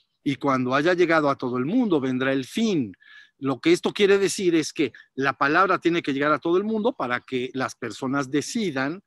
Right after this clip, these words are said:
si tomarla o no tomarla. ¿Ya viste? Entonces, esa sería un poco la, la idea.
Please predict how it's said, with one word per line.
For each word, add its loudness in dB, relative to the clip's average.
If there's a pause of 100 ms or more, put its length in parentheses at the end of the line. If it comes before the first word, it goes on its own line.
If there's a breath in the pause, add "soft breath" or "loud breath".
(140)
si -10 (360)
tomarla 0
o -12
no -12
tomarla. -6 (880)
¿Ya -10
viste? -6 (480)
Entonces, -6
esa -2
sería -2
un -4
poco -4
la, -4 (380)
la -6
idea. -2